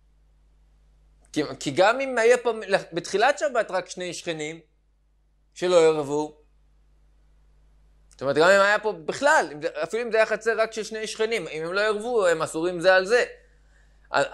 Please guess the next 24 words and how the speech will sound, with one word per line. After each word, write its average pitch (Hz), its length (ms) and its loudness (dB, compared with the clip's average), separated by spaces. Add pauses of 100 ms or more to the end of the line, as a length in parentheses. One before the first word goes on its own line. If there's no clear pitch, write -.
(140)
אז 151 180 2
מה 262 260 4
יכול 247 240 0
להיות 226 140 2
יותר 220 300 0
טוב? 220 320 2
זאת 127 80 -10
אומרת, 135 180 -8
מה 208 120 -2
תגיד? 160 300 -8
שיש 165 420 -4
פה, 190 120 -2
נאמר, 170 340 2
חמישה 151 400 0
שכנים, 127 480 -6 (320)
שלושה 226 420 2
עירבו, 156 520 -4 (440)
והם 208 180 -4
ביטלו 247 240 2
את 277 100 2
רשותם 240 400 0
לשניים 220 440 -2
שלא 208 260 2
עירבו. 135 340 0